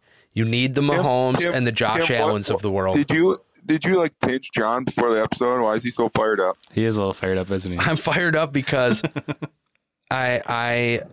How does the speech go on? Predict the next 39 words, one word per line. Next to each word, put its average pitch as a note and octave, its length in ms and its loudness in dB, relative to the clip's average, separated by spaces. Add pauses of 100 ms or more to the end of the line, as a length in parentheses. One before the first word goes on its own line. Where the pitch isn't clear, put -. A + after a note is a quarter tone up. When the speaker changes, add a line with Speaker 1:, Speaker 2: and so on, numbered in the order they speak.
(1300)
Speaker 2:
Did - 60 -2
Speaker 1:
to D3 100 2
Speaker 2:
somebody C#3+ 220 2
piss C#3 280 0
in C3+ 60 -2
your C3 200 0
Speaker 1:
No, C3 80 4
no, - 80 4
Speaker 2:
Cheerio? B3 100 2 (100)
Speaker 1:
no, F3+ 160 2
no, D#3+ 160 2
no, C#3 80 4
no. G#2+ 180 2
But, C3+ 320 -2
but, D3 180 2
but, D3 300 0
but, D3 240 2
but C#3 200 0
to C#3 80 2
say D#3+ 240 2
to D#3+ 80 2
me D3 260 2
that A#2 360 0 (1000)
Patrick C3 420 2
Mahomes A#2+ 540 2 (180)
is A#2+ 160 2
the A#2 100 0
same A#2 280 0
thing A2+ 260 0
as G#2+ 140 0
a G2 40 -2
running G#2+ 280 0
quarterback A2+ 600 0
is B2 120 2
Speaker 2:
Who, B2 60 2
Speaker 1:
saying C#3 320 2
Speaker 2:
who C3 60 -4
said A#2 200 0
that? G#2+ 260 0